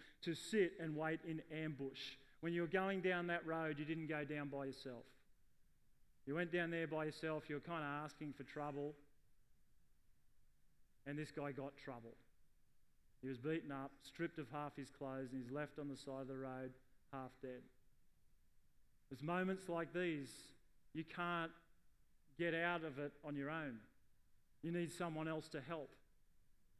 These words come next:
Now, we all have some moments like this. We, we had a moment like this years ago up in Cape York when we, uh, drove through this, uh, this creek.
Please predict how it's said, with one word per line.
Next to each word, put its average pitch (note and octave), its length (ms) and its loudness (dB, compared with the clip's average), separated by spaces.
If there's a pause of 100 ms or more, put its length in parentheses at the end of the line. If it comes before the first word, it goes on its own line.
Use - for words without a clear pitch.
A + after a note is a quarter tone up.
(560)
Now, D#3+ 100 0
we F3 100 6
all F3+ 140 6
have F#3+ 260 4
some E3+ 180 -4
moments D#3+ 420 0
like C#3+ 180 -2
this. D3 120 -4
We, F#3+ 200 6
we F3+ 160 6
had F3 140 6
a D#3+ 40 0
moment D#3 400 0
like D3 160 -2
this D3+ 200 0
years D3+ 220 0
ago D3+ 380 0 (320)
up D#3+ 180 -2
in D#3+ 120 0
Cape E3 320 0
York E3+ 320 4 (400)
when D#3+ 160 0
we, D#3+ 220 2
uh, D#3 160 2
drove E3+ 400 2
through F3 380 6
this, E3 400 0
uh, D#3+ 360 4
this E3+ 160 0
creek. F#3+ 340 4